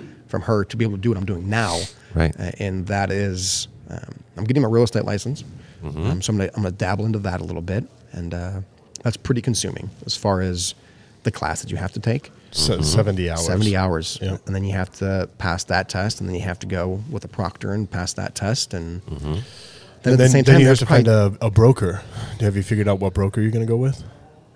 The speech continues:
Speaker 1: I don't know if I can say necessarily, um, but yes. Um, when I'm done, I have a broker that I can go work with.
Speaker 3: Okay.
Speaker 1: And, um, one of my buddies that I met down here is also a real estate agent who he also works for. And, uh,
Speaker 2: Mm.
Speaker 1: he's a great
Speaker 2: Mm-hmm.
Speaker 1: guy. So he's kind of my,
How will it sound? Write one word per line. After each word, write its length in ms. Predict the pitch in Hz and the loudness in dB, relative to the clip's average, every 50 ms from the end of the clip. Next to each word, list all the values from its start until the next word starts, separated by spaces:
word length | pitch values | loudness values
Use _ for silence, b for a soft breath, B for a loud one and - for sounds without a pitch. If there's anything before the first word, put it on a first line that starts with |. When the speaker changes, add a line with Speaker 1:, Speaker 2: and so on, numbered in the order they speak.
| _ - | _ -2
Speaker 1:
I 60 | 143 | 0
don't 100 | 156 196 | 2 4
know 60 | 208 | 2
if 80 | 208 - | 2 2
I 60 | 190 | 4
can 100 | 165 151 113 | 2 4 2
say 460 | - - - - 160 170 120 101 101 | 2 0 0 0 2 2 2 0 -2
necessarily, 1080 | 101 101 107 - - 98 - - - - 95 90 92 92 104 113 135 175 202 220 233 - - - | -2 -2 -2 -2 -2 -2 -2 -2 -2 -2 -4 -4 -2 -2 -2 -2 0 0 0 -2 -2 -4 -4 -2
um, 140 | 113 113 113 | 0 0 2
but 140 | 104 147 147 | 2 2 2
yes. 400 | 123 98 - - - - - - _ _ _ - - - - | 0 -2 0 -2 -4 -4 -6 -10 _ _ _ -20 -18 -8 -6
Um, 240 | 95 90 90 95 | -4 -4 -4 -4
when 160 | 98 113 123 120 | 0 2 4 4
I'm 140 | 117 120 | 4 4
done, 240 | 113 120 107 110 120 | 2 2 0 2 2
I 80 | 113 107 | 2 2
have 160 | 110 110 110 | 2 0 0
a 20 | |
broker 260 | 92 107 107 101 - - | 0 0 -2 -2 0 -2
that 60 | 104 | -2
I 40 | 98 | -2
can 80 | 101 101 | 0 -2
go 80 | 104 | -2
work 240 | 95 101 90 85 - | -2 -2 -4 -2 -2
with. 280 | 95 92 101 - - _ _ | -4 -4 -4 -6 -12 _ _
Speaker 3:
Okay. 200 | - 107 - 104 | -2 0 0 2
Speaker 1:
And, 160 | 101 98 92 | 0 0 -2
um, 420 | 98 92 90 85 85 85 85 - 101 - - - - - - - - _ - _ _ - | -2 -2 -4 -4 -4 -6 -8 -10 -12 -16 -20 -20 -20 -20 -20 -20 -20 _ -20 _ _ 0
one 100 | 131 127 | 2 4
of 40 | |
my 80 | 120 104 | 4 4
buddies 260 | 101 107 104 107 101 98 | 2 0 0 0 -2 -2
that 60 | 101 | -2
I 40 | 98 | -2
met 180 | 98 95 95 | -2 -2 -2
down 160 | - 98 90 | -2 -4 -4
here 160 | 87 98 95 95 | -2 -2 -4 -2
is 80 | 90 | -2
also 260 | 90 85 87 - - | -2 -4 -4 -4 -4
a 20 | 92 | -4
real 140 | 87 87 82 | -4 -6 -6
estate 220 | 82 - 87 85 | -6 -8 -6 -6
agent 300 | 87 87 92 95 85 - | -6 -6 -6 -8 -8 -8
who 180 | 90 92 104 98 | -8 -6 -6 -6
he 220 | 92 - 147 135 | -2 -2 -2 -2
also 280 | 98 92 90 90 - 101 | 0 -2 -2 -2 -4 -8
works 200 | - - - - | -8 -8 -10 -10
for. 260 | - - - - - - b b b b b b b b b b | -10 -10 -10 -14 -14 -18 b b b b b b b b b b
And, 220 | - 95 95 92 92 | -6 -6 -4 -2 -2
uh, 180 | 90 92 90 98 | -2 -2 -2 -2
Speaker 2:
Mm. 40 | - | 0
Speaker 1:
he's 160 | 113 135 123 | 0 2 2
a 40 | 117 | 2
great 220 | 107 113 110 107 | 2 2 0 0
Speaker 2:
Mm-hmm. 80 | - 104 | 0 -2
Speaker 1:
guy. 60 | 104 | -2
So 140 | 101 - 104 | -2 -2 -2
he's 160 | 104 131 117 | 0 -2 -2
kind 240 | - - - 117 113 | -2 -4 -4 -2 -2
of 120 | 113 98 | -2 -2
my, 440 | 107 107 101 95 95 95 92 90 95 | -2 -2 -2 -2 -4 -6 -6 -8 -8